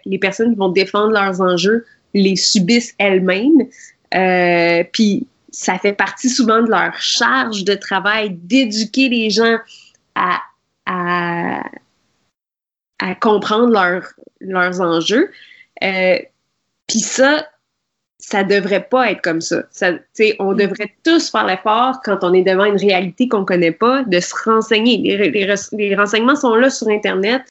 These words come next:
Speaker 1: euh, sont disponibles pour nous. Euh, par contre, la réalité, c'est que, euh, les gens sont paresseux, <laughs> puis les,
Speaker 2: <laughs>
Speaker 1: ont besoin d'être pris un peu par la main. Donc, pour résumer, je pense que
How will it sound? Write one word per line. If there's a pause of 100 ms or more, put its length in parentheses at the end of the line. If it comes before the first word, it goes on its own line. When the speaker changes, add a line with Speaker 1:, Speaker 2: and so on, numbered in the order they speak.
(380)
Speaker 1:
euh,
sont
disponibles
pour
nous. (400)
Euh, (760)
par
contre,
la
réalité, (300)
c'est
que, (580)
euh, (760)
les
gens
sont
paresseux, (180)
<laughs>
puis
les,
Speaker 2:
<laughs>
Speaker 1:
ont
besoin
d'être
pris
un
peu
par
la
main. (280)
Donc,
pour
résumer, (320)
je
pense
que